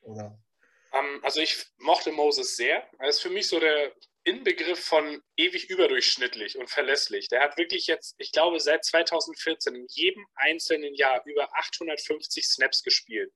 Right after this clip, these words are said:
Speaker 2: Immer als Starter. Und er hat nie einen schlechteren Grade gehabt als fünfundsechzig bei P F F, was halt absoluter Durchschnitt ist. Das heißt, auf den kannst du dich vollkommen verlassen.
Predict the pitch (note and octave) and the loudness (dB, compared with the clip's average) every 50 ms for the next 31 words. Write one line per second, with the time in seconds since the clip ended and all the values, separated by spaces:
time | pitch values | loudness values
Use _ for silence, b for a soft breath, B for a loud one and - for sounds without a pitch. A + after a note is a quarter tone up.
0 | _ _ D#3+ E3+ G3+ F#3+ E3+ D#3 D3 C#3+ C#3 - - - C3+ C3+ C3+ C3 A#2 A2 | _ _ 0 0 0 0 -2 -2 -2 -2 0 0 0 0 0 -2 -2 -4 -6 -8
1 | B2+ - _ B B B B B _ A2 A2+ B2 B2+ C3 C#3 - - D3+ F3+ G#3 | -10 -10 _ B B B B B _ -8 -2 2 4 4 4 2 0 -6 -6 -2
2 | A3 A3 - - E3 E3 E3+ E3+ - F3 D#3+ D#3 C#3+ - C3 C3 C#3+ D#3 D3+ - | 2 2 2 4 4 2 0 2 0 -2 -2 -2 -4 0 4 4 4 4 4 4
3 | C#3+ C3+ C#3 - C3+ B2+ B2+ - - D#3+ D3 C3+ B2 A#2+ B2 B2+ - - - A#2+ | 2 2 4 2 -4 -6 -6 -6 -8 -8 -6 -6 -4 0 0 0 0 -2 -6 -8
4 | - - A#2 A2+ - - B2 A#2 A2 - B2 A#2 - C3+ - - C#3+ - C#3+ D3+ | -2 0 0 0 0 2 2 0 2 2 -2 0 0 0 0 0 -2 0 0 -2
5 | D#3 - D#3 E3 D3 D3+ C#3+ C#3 C#3 C3 B2 A#2+ - A2+ G#2+ F#2 F#2 - - _ | -2 -2 -4 -4 0 0 0 0 2 0 0 0 -2 -4 -8 -8 -12 -12 -14 _
6 | _ b b b b b b b - - - C3 B2+ - D3 D3 D3 - D3+ D3 | _ b b b b b b b -16 -8 -6 -4 2 2 2 2 2 0 -2 -2
7 | - D3 D3 C#3+ - D#3 D3+ - - D#3+ C#3+ C#3+ - - - F3+ F#3+ - F3 D#3 | -2 -4 -4 0 -2 -2 -2 -2 -6 -6 -8 -10 0 0 2 2 2 -2 -4 -6
8 | D3+ D3 - - C3 A#2+ B2 C3+ - - F#3+ G3 G#3+ | -6 -6 -4 -4 -2 0 0 -2 -2 -4 -12 -16 -20